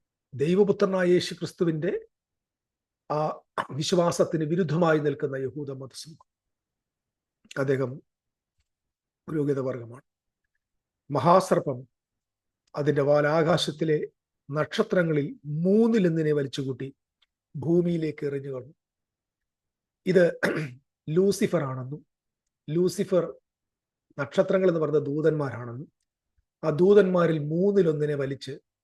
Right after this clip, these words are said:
താഴേക്ക് എറിഞ്ഞു കളഞ്ഞു എന്നും പറയുമ്പോൾ, സ്വർഗത്തിലുള്ള ആ വലിയ യുദ്ധത്തിൽ മൂന്നിലൊന്ന് ദൂതന്മാർ വീഴ്ച പറ്റിയെന്നാണ്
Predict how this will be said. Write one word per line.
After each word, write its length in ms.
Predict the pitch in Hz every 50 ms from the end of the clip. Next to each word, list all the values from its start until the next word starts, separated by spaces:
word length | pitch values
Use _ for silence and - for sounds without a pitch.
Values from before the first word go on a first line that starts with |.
| _ -
താഴേക്ക് 400 | 131 139 139 143 151 147 - 151
എറിഞ്ഞു 260 | 139 139 147 160 160
കളഞ്ഞു 340 | 147 135 127 123 135 185 143
എന്നും 200 | 123 123 123 117
പറയുമ്പോൾ, 680 | 120 120 120 120 120 117 127 - - _ _ _ _ _ _ _ _ _ _ - 185 190 - _ -
സ്വർഗത്തിലുള്ള 800 | - 180 170 165 151 226 220 226 208 175 143 139 120 104 - _ _ _ -
ആ 60 | 135
വലിയ 420 | 139 135 139 139 151 156 151 143 - - _ _ _ _ - 123
യുദ്ധത്തിൽ 480 | 127 117 113 - - - 143 120 - _ - 135 101 - 151 - - - _ _ _ _ _ _ _ _ _ _ _ _ _ _ _ _ _ _ -
മൂന്നിലൊന്ന് 600 | 143 156 180 208 208 208 220 208 185 170 170 143
ദൂതന്മാർ 500 | 151 160 160 151 143 139 131 123 123 - _ _ _ _ _ _ _ _ _ _ -
വീഴ്ച 360 | 127 131 143 160 151 - - 156
പറ്റിയെന്നാണ് 680 | 131 117 - - 131 123 113 113 113 113 113 110 120